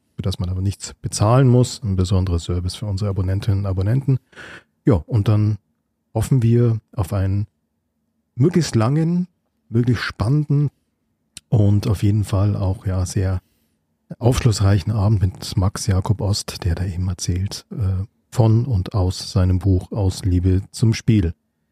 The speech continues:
Ja, dann würde ich sagen, genug der Werbung. Gehen wir zum Tagesgeschäft und ja, der erste Transfer, der da durchgeschlagen ist, kurz nach der W M, war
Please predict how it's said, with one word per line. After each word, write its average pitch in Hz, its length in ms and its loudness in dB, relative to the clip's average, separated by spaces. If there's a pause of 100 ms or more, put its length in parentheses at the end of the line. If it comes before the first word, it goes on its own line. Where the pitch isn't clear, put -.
(400)
Ja, 87 160 -2 (100)
dann 101 160 0
würde 104 140 2
ich 101 80 -2
sagen, 127 460 0 (120)
genug 120 240 0
der 120 140 2
Werbung. 156 260 2 (1080)
Gehen 131 120 4
wir 139 220 4 (280)
zum 123 280 2 (220)
Tagesgeschäft 139 1000 0
und 127 440 0
ja, 120 240 2
der 110 160 -2
erste 113 320 -2
Transfer, 107 500 -2
der 117 140 -2
da 107 260 -2 (600)
durchgeschlagen 123 880 2
ist, 131 260 -2
kurz - 380 0
nach 117 180 2
der 117 180 2
W 104 100 0
M, 107 300 0
war 101 360 0